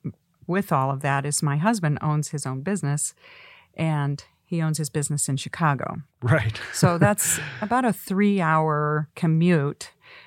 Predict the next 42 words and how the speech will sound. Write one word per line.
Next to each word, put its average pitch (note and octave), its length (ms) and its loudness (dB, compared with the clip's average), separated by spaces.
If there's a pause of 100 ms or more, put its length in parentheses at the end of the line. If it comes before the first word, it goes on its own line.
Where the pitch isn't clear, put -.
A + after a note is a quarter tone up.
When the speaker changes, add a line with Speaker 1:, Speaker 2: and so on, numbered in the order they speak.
(200)
Speaker 1:
for D3 240 -2
us C#3+ 280 -2
to, C#3+ 320 -4
if D#3+ 140 -8
we C#3+ 100 -6
would C3+ 120 -10
come C3 200 -6
here. D3 180 -6
So C#3 400 -8
I - 160 0
knew G#2 140 2
Speaker 2:
Mm. - 80 -6
Speaker 1:
that - 100 -4
it - 80 -10
was D#3 120 -6
impossible C#3 520 -2
for - 160 -6
me D3 160 -2
to E3 120 -12
come C#3+ 200 -6
here. D3+ 220 -4 (1160)
Speaker 2:
And D3 380 0
yet, E3 380 -2 (320)
Speaker 1:
And D#3 160 2
Speaker 2:
here G3 80 6
you A3 140 2
Speaker 1:
yet. A3 100 6
Speaker 2:
are. D#3+ 220 4 (1000)
Speaker 1:
Well, G3 280 2
she F#3+ 480 0 (180)
asked F3 400 -2
several F3+ 280 0
times, F3 440 0
and D#3 120 0
at D#3 120 -2
that F3 180 -4
time, E3 220 -2
that D#3+ 120 -4
was E3 140 -6
Doctor D#3 240 -4
John D#3+ 260 -2
Brock, D3+ 420 -6